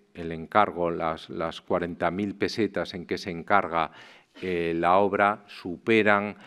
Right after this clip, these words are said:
lo que se había pagado, mm, en, por estos cuadros tan relevantes como sería La muerte de Lucrecia, incluso por doña Juana la Loca, que este cuadro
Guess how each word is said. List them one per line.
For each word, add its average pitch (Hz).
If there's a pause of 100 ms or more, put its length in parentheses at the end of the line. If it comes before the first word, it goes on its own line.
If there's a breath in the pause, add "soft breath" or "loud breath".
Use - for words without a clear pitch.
(180 loud breath)
lo 98
que 92
se 92
había 92
pagado, 90
mm, 80 (720)
en, 80
por 92
estos - (120)
cuadros 87
tan 78
relevantes 92
como 82
sería 85
La 78
muerte 85
de 85
Lucrecia, 95 (920 loud breath)
incluso 127
por 101
doña 92
Juana 110
la 95
Loca, 95
que 95
este 90
cuadro 90